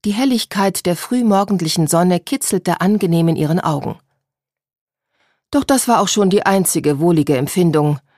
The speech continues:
Der Rest ihres Körpers begrüßte den neuen Tag mit Schmerz.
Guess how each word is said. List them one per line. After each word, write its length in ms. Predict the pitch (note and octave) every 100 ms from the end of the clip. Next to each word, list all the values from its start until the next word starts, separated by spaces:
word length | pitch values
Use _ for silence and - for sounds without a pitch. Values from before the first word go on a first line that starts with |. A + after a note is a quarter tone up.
| _ _ -
Der 160 | G3 A#3
Rest 280 | B3+ -
ihres 280 | F#3+ F#3 F#3
Körpers 440 | - G#3+ A#3 A3+ -
begrüßte 500 | G3 F#3 C#4 - G3+
den 160 | F3
neuen 240 | E3 E3 D#3
Tag 240 | E3+ D#3
mit 140 | E3+
Schmerz. 560 | - F3+ C#3+ - -